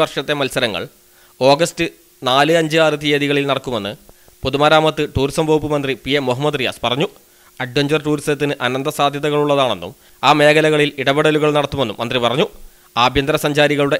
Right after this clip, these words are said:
എണ്ണത്തിലെ സർവ്വകാല റെക്കോർഡാണ് കഴിഞ്ഞ വർഷമുണ്ടായത്. കേരളത്തിലെ ജനങ്ങളുടെ സൗഹാർദ്ദപരമായ പെരുമാറ്റമാണ് സഞ്ചാരികളുടെ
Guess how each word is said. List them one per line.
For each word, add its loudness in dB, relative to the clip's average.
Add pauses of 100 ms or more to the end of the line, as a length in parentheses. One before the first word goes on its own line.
എണ്ണത്തിലെ 0 (100)
സർവ്വകാല 0
റെക്കോർഡാണ് 0 (100)
കഴിഞ്ഞ 0
വർഷമുണ്ടായത്. -2 (640)
കേരളത്തിലെ 2
ജനങ്ങളുടെ 2 (100)
സൗഹാർദ്ദപരമായ 2 (100)
പെരുമാറ്റമാണ് -2 (400)
സഞ്ചാരികളുടെ 2